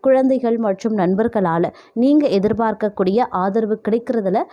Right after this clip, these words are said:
சிறிது தாமதம் ஏற்பட தான் செய்யும். சிலருக்கு கிடைக்காமலும் போகலாம். அதனால எதிர்பார்ப்புகளை இந்த காலகட்டத்துல குறைத்துக் கொள்வது ரொம்ப, ரொம்ப நல்லது அப்படின்னு கூட சொல்லலாம். அதே மாதிரி தொழில், வேலை அப்படின்னு வ-, வருமானம் ஈட்டக்கூடிய ஆதாரங்கள் அனைத்துமே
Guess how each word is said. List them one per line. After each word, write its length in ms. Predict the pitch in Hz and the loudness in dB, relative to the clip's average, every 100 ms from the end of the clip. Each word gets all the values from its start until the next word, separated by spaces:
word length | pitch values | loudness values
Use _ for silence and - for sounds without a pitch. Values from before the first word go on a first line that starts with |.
| - | -14
சிறிது 720 | - - 330 330 311 320 311 | -10 -2 0 2 2 -2 -4
தாமதம் 540 | - 240 254 262 233 240 | -2 0 2 2 0 0
ஏற்பட 340 | 196 196 202 | 0 0 -2
தான் 160 | 196 202 | -2 -2
செய்யும். 340 | 196 185 208 | -2 0 0
சிலருக்கு 540 | 262 190 180 180 233 240 | 0 -2 -2 -2 -4 -4
கிடைக்காமலும் 680 | 175 185 - 226 196 165 226 247 | -4 -4 -4 -2 -2 -2 -2 -2
போகலாம். 400 | 175 190 175 - - - | -2 0 -2 -4 -14 -4
அதனால 320 | 226 240 302 | -2 0 2
எதிர்பார்ப்புகளை 880 | 277 254 320 - 277 247 247 208 233 | 2 2 0 0 -2 0 -2 0 0
இந்த 200 | 214 196 | 0 -2
காலகட்டத்துல 680 | 185 180 202 202 160 190 220 | -2 -2 -2 -4 -4 -4 -2
குறைத்துக் 380 | 214 190 196 220 | 0 0 0 -2
கொள்வது 440 | 185 170 160 330 - - - | -2 0 0 -2 -4 -12 -2
ரொம்ப, 320 | 208 226 302 | 2 2 2
ரொம்ப 260 | 247 190 | 0 -2
நல்லது 480 | 220 196 175 180 175 - | -2 -2 -2 0 0 -2
அப்படின்னு 240 | 170 156 | -4 -4
கூட 160 | 165 160 | -4 -4
சொல்லலாம். 380 | - 160 165 170 - - | -4 -2 -2 -2 -10 -8
அதே 240 | 254 254 320 | -2 2 2
மாதிரி 420 | 330 302 294 302 | 2 2 0 0
தொழில், 440 | 285 247 240 247 | 2 2 0 0
வேலை 340 | 214 208 220 220 | 0 2 2 0
அப்படின்னு 480 | 208 202 208 254 | -2 -2 0 0
வ-, 180 | 285 214 | 0 0
வருமானம் 560 | 185 214 254 269 247 214 | 0 2 2 2 0 -2
ஈட்டக்கூடிய 520 | 208 208 214 208 196 | -2 -2 -2 0 0
ஆதாரங்கள் 720 | 226 185 190 214 220 202 202 196 | 0 0 -2 0 0 0 -2 -2
அனைத்துமே 580 | 175 185 185 180 240 | -2 -2 0 0 0